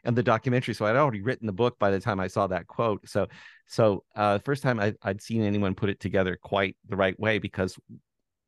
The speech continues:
Mark, Mark's family life wasn't as disjointed as some of the other guys, but his thing was the moving around, as you say.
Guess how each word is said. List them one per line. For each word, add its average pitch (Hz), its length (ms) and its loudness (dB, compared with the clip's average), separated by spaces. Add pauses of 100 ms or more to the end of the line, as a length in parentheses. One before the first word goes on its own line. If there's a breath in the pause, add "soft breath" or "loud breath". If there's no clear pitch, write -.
(160)
Mark, 139 280 4 (180)
Mark's 143 300 2
family 135 340 0
life 113 240 2
wasn't 107 380 -2
as 98 200 -4
disjointed 104 600 0
as 95 140 0
some 95 140 0
of 92 80 -2
the 92 100 0
other 117 160 2
guys, 85 420 0 (200 soft breath)
but 101 140 0
his 120 220 0
thing 95 260 2
was 90 260 0 (320)
the 101 100 0
moving 90 300 0
around, 92 320 0
as 82 140 -6
you 87 80 -8
say. 87 380 0